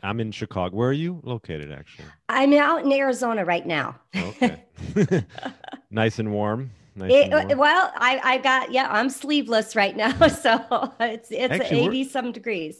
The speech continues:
Speaker 1: we're almost sixty today in Chicago.
Speaker 2: Wow.
Speaker 1: On the ta-, on the taping, it's March. What is today? March third. Yeah. So
Speaker 2: What a heat wave.
Speaker 1: Heat wave.
Speaker 2: Nice.
Speaker 1: I know. I know.
Speaker 2: Nice.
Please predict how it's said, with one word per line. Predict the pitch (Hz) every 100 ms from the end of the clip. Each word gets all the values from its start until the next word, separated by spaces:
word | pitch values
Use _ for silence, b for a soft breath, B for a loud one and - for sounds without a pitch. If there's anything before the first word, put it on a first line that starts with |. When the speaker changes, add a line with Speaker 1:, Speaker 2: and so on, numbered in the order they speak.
| _
Speaker 1:
we're | 131 127
almost | 131 165 147 - -
sixty | 131 - 95
today | 73 71 73
in | 73
Chicago. | - - 85 90 196
Speaker 2:
Wow. | 220 247 220 233 220 196 185 180 -
Speaker 1:
On |
the | 107
ta-, | 98
on | 92
the |
taping, | - 101 117 92
it's | 78 -
March. | 85 87 92 - -
What | 78
is | 71
today? | - 57 52
March | - 64 - - _ _ _ _
third. | 87 69 65 _
Yeah. | 76 73 69 _
So | _ 87 82
Speaker 2:
What | - 202 -
a |
heat | 196 240 233
wave. | 226 180 156
Speaker 1:
Heat | 170
wave. | 165 175 214
Speaker 2:
Nice. | 98 92 - -
Speaker 1:
I | 87 87
know. | 95 120 90 73
I | 82 85
know. | 190
Speaker 2:
Nice. | 196 196 180 180 -